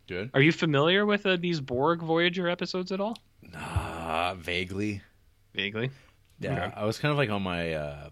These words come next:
Speaker 1: waning interest with, uh, that show. 'Cause at this point, this is, what, early ninety-seven?
Speaker 2: Yeah.
Speaker 1: I was very much,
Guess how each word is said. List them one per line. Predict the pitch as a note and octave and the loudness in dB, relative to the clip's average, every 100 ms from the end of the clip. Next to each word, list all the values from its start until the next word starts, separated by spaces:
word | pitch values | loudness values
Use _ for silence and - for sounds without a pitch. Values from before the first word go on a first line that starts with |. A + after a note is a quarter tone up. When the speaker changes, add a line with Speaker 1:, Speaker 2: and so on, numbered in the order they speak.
| - _ _ _ - E2+ | -20 _ _ _ -18 -12
Speaker 1:
waning | D#2+ E2+ F2 E2 D#2 | -6 -4 -2 -4 -6
interest | D2+ D#2+ D2 - D#2 - | -8 -10 -10 -12 -12 -14
with, | - D#2 - | -16 -18 -16
uh, | D#2+ D2 - | -16 -14 -16
that | E2 C#2+ | -16 -14
show. | - - D#2 | -12 -12 -12
'Cause | - G#2+ - - - | -6 -6 -6 -20 -16
at | - - | -16 -8
this | E3 - | -8 -6
point, | F#3+ A#2 | -8 -8
this | - B2+ A#2+ | -8 -10 -8
is, | E2+ - - - | -8 -8 -10 -12
what, | D2+ C#2 | -14 -10
early | F2+ F#2 A2+ | -8 -6 -6
ninety-seven? | G2 G2+ G2 - F2 E2 C3+ D3 - _ - - - | -6 -6 -8 -8 -6 -4 -4 -8 -12 _ -10 -8 -4
Speaker 2:
Yeah. | - - | -4 -2
Speaker 1:
I | F#2 G2+ A#2 | 0 4 4
was | C3 C#3+ B2 - - - - - - | 2 -2 -6 -10 -14 -14 -16 -20 -18
very | F2+ F2 F#2 F#2+ G#2 | -16 -14 -8 -2 -2
much, | A#2 A#2 - | -2 -4 -8